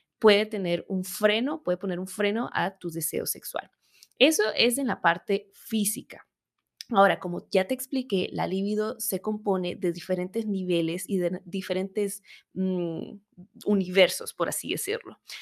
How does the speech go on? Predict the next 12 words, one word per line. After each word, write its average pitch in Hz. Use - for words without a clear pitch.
A 214
nivel 226
mental, 254
también 208
tenemos 226
cositas 208
que 202
pueden 233
afectar 170
a 175
nuestra 170
libido. 175